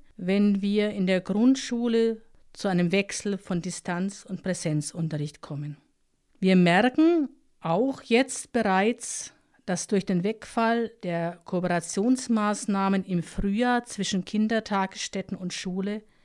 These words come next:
dass dies nicht ohne Folge blieb.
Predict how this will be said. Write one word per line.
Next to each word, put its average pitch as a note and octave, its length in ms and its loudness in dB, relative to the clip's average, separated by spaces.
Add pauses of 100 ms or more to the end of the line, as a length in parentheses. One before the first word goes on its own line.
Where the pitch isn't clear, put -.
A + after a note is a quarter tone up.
(460)
dass - 240 -4
dies A3 320 -2
nicht A3 360 -2
ohne F#3 300 0
Folge E3+ 540 -4
blieb. F3 440 -10